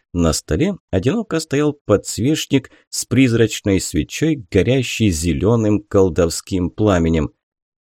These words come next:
"С кем имею честь разговаривать?" Я покрутил головой по сторонам, пока не заметил странно колеблющийся воздух в капитанском кресле.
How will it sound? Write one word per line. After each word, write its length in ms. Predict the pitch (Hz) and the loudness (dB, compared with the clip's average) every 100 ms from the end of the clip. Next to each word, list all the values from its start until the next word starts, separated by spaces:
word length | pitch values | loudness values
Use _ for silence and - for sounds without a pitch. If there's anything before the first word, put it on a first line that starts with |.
| _ _ - | _ _ -12
"С 180 | - | -12
кем 280 | - 196 202 - | -2 0 0 0
имею 360 | 135 139 123 | 2 2 0
честь 360 | - 139 127 - | -2 -2 -2 0
разговаривать?" 880 | 107 95 92 101 156 156 147 - - _ _ _ - | -2 2 0 2 2 2 0 -2 -16 _ _ _ -6
Я 260 | 80 180 | 0 -2
покрутил 600 | - 156 - 151 165 175 | -2 -8 -4 -4 -2 -4
головой 480 | 95 92 92 92 78 | 0 2 4 4 2
по 160 | - 76 | 0 -4
сторонам, 560 | - 78 78 151 170 | -4 -4 -2 -2 -4
пока 300 | - 120 190 | -4 -6 -2
не 120 | 175 | -2
заметил 380 | 143 143 156 139 | 0 0 0 0
странно 560 | 123 - 143 170 151 139 | -2 -6 -6 -2 -4 -4
колеблющийся 960 | - 104 123 113 107 104 - 95 - 80 | 0 0 2 0 -2 -2 0 -2 0 -2
воздух 600 | 71 101 143 127 127 - _ | 0 0 2 2 -2 -2 _
в 100 | _ - | _ -2
капитанском 880 | 117 123 117 110 107 98 - 110 - | 0 0 -4 0 0 0 -2 -2 0
кресле. 540 | 90 71 - 82 | 0 0 2 0